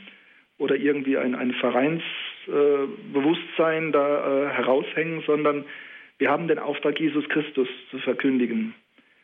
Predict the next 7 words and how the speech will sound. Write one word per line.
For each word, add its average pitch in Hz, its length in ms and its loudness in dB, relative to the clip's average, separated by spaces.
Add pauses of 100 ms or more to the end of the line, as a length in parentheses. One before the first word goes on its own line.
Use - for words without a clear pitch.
(140)
Und 131 180 0
zwar 139 180 2
eben 139 240 -2
nicht - 320 -4 (1160)
als, 123 260 2
äh, - 720 -14
ja, 123 240 -12